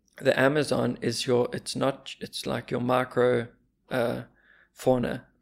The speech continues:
right? So, like, in Africa, we are scared of hippos, um, elephants, rhino,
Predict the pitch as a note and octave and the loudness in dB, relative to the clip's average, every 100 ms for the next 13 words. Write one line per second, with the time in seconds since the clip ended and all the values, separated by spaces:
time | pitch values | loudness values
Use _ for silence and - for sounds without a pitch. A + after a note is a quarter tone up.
0 | - B2 C#3+ - B2+ B2 - B2 C#3+ D3 | -4 -2 -2 0 2 2 0 0 2 2
1 | D#3 D3 D3 C#3 C#3 - - - - - | 0 2 4 4 2 -6 -20 -20 -20 -20
2 | _ C#3 C3 B2+ B2+ - B2+ C3 B2+ A#2+ | _ 2 6 4 2 0 2 4 6 4
3 | A#2+ A#2+ - - - - C#3 - B2 A#2+ | 2 -2 -14 -20 -20 2 2 6 8 8
4 | A#2 A#2 A2+ - _ _ _ _ - A2+ | 6 2 -4 -10 _ _ _ _ -8 -4
5 | A2+ A2+ A2+ A2+ - _ _ _ _ _ | -4 -4 -6 -10 -14 _ _ _ _ _
6 | - C3+ B2+ - B2+ B2 A#2+ A2+ - - | -2 2 2 4 6 6 4 -2 -6 -8
7 | - G3+ A#3+ B2+ B2+ B2+ B2 A#2+ | -8 2 6 6 6 4 4 2